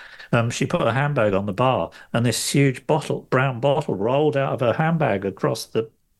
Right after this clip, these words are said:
the bar, and I went, "Bloody hell, what's that?" And she went, "Oh, it's just my methadone." And I didn't even know what methadone was. Um, so Billy was getting into heroin, and that really changed our relationship, and that we were no longer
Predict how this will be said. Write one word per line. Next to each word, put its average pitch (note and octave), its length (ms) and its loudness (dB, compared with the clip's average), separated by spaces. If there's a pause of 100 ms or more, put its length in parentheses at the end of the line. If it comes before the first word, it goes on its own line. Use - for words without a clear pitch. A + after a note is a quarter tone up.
the A#2 100 -2
bar, C#3+ 340 0
and G2+ 80 -2
I A2 40 0
went, A2 180 0
"Bloody B3 240 2
hell, - 220 2
what's - 200 -2
that?" C#4+ 320 -2 (200)
And C#3 80 0
she - 80 -4
went, D#3 120 2
"Oh, F3 80 2
it's C#3 100 2
just - 200 -4
my C#3+ 100 2
methadone." G#2+ 580 -2 (480)
And C3+ 100 0
I C#3+ 100 4
didn't C#3 180 2
even B2 120 2
know A#2+ 140 2
what A#2+ 140 2
methadone G#2 420 0
was. G2+ 440 -2 (540)
Um, G#2+ 360 2 (360)
so - 240 -2
Billy D#3 300 2
was C3 180 0
getting C3 240 -2
into A2+ 200 0
heroin, A#2 420 2
and G#2+ 160 2
that B2 140 0
really A#2 300 2
changed A2+ 540 0
our G#2 140 2
relationship, F#2+ 840 -4
and F#2+ 160 -4
that G2 240 -4
we G#2 120 0
were F#2+ 160 -2
no G2+ 300 2
longer F#2+ 600 0